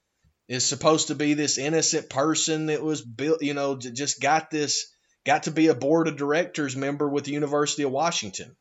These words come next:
That doesn't just happen. These people are placed in these positions from their influence. Bill Gates' dad was the head of the judi-, uh, the, the judicial system of the state of Washington.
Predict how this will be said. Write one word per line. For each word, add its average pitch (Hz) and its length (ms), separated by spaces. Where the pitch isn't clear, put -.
That 143 180
doesn't 170 400
just 143 280
happen. 156 440
These 151 220
people 180 420
are 131 140
placed 180 440
in 143 80
these 127 220
positions - 840
from 123 140
their 127 100
influence. 151 840
Bill 135 180
Gates' 156 480
dad 147 540
was 127 220
the 110 100
head 156 480
of 127 180
the 120 80
judi-, 147 500
uh, 113 340
the, 104 380
the 104 120
judicial 123 600
system 160 520
of 107 80
the 101 80
state 120 280
of 98 80
Washington. 98 540